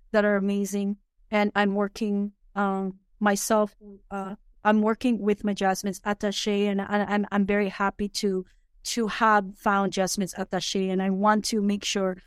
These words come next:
that people know that there is a tool that nurses can help with their, you know, uh, in, in their journey as a nurse.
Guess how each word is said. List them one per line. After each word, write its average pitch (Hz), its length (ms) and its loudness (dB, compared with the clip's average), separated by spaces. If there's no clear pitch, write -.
that 190 280 2
people 226 280 2
know 196 400 2
that 190 280 -2
there 208 300 2
is 208 260 2
a 196 60 -6
tool 190 420 0
that 190 200 -2
nurses 190 380 -2
can 180 180 -4
help 180 280 -20
with 190 420 0
their, 185 380 2
you 190 140 0
know, 180 220 -4
uh, 190 140 -14
in, 226 160 2
in 214 280 2
their 196 400 0
journey 190 400 0
as 185 140 -4
a 190 60 -4
nurse. - 480 -6